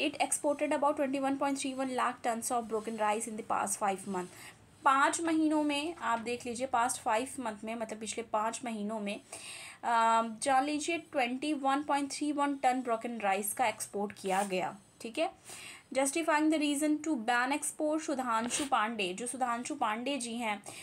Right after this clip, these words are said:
सेक्रेटरी हैं फूड and पब्लिक डिस्ट्रीब्यूशन के, उन्होंने कहा, अ, फ्राइडे को that move would ensure adequate availability of broken rice for the domestic poultry, कि हमारे यहाँ पे जो डोमेस्टिक poultry है,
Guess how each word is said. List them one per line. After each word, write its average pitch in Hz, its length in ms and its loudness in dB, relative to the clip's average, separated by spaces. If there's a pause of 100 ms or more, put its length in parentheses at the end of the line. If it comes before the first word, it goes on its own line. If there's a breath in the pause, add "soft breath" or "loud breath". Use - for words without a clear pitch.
(140)
सेक्रेटरी 277 580 0
हैं 269 300 4
फूड 262 340 -2
and 254 200 6
पब्लिक 226 320 0
डिस्ट्रीब्यूशन 233 720 -2
के, 220 140 -2
उन्होंने 285 320 0
कहा, 214 420 -2 (400 loud breath)
अ, 202 320 8
फ्राइडे 202 440 2
को 220 220 0
that 285 340 4
move 277 800 2 (420)
would 262 280 2
ensure 262 720 2 (500 loud breath)
adequate 277 480 2 (100)
availability 247 800 -2 (200)
of 233 280 4
broken 240 320 0
rice 196 400 0
for 202 180 2
the 214 80 -4
domestic 185 560 -2
poultry, 185 460 -4 (340 loud breath)
कि 302 60 -2
हमारे 247 460 2
यहाँ 277 260 2
पे 285 100 -4
जो 285 100 -4
डोमेस्टिक 220 560 -4
poultry 196 480 -6
है, 233 140 -2